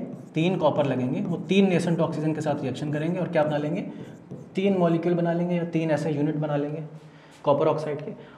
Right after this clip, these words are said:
और further copper oxide को क्या करना होगा? For, further copper oxide को ये जो सी यू ओ बना है, four कितने बने? फ़ोर सी यू ओ, ये किसके साथ ऐड होंगे? फ़ोर एच एन ओ थ्री के साथ। अच्छा जी, फ़ोर नहीं, sorry,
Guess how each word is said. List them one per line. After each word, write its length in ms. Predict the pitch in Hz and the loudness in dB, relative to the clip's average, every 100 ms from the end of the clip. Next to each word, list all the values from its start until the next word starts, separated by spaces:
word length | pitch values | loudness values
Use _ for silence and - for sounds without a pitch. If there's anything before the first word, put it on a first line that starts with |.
| - | 2
और 100 | 151 | 4
further 340 | - 170 190 202 | 10 10 10 10
copper 280 | 190 196 | 8 10
oxide 280 | 196 190 190 | 8 8 6
को 80 | 190 | 6
क्या 140 | 190 | 8
करना 260 | 185 156 135 | 6 6 4
होगा? 220 | 117 120 - | 2 -2 0
For, 280 | - 139 131 | 8 10 10
further 320 | 143 135 180 | 8 8 8
copper 260 | 165 151 160 | 8 8 8
oxide 360 | 156 - 135 127 | 6 6 0 2
को 220 | 190 269 - - - - - - - - 139 | 0 0 -4 -12 -16 -20 -20 -20 -20 -12 -4
ये 80 | 139 | 0
जो 100 | 151 | 0
सी 200 | - 151 | 2 2
यू 180 | 165 160 | 2 2
ओ 140 | 160 | 2
बना 220 | 147 131 | 2 2
है, 260 | 120 127 220 - - - - | 2 0 -2 -4 -8 -12 -18
four 260 | - 165 170 | 0 4 4
कितने 260 | - 196 | 2 2
बने? 180 | 175 135 | 2 2
फ़ोर 260 | 131 147 156 | 2 0 0
सी 140 | 156 | 2
यू 160 | 131 127 | 0 0
ओ, 140 | 147 - - - - 147 | -2 -4 -10 -14 -10 -4
ये 60 | |
किसके 280 | 143 156 185 | -2 -2 0
साथ 200 | 180 170 | 0 2
ऐड 160 | 175 170 | 2 0
होंगे? 240 | 175 226 - - - - | -2 -4 -6 -10 -16 -20
फ़ोर 260 | - 165 180 | -2 2 4
एच 160 | 170 165 | 4 2
एन 120 | 151 | 0
ओ 40 | |
थ्री 160 | - 143 | -2 -4
के 100 | 135 | -4
साथ। 840 | 123 123 175 - - - - - | -4 -6 -8 -10 -14 -16 -18 -16
अच्छा 280 | 139 - 135 | -14 -10 -8
जी, 140 | 135 160 - - - - - - - | -8 -8 -14 -20 -20 -20 -20 -20 -4
फ़ोर 220 | 165 175 | 2 4
नहीं, 300 | 135 117 - | 4 0 -4
sorry, 280 | - 127 113 | -4 -4 -4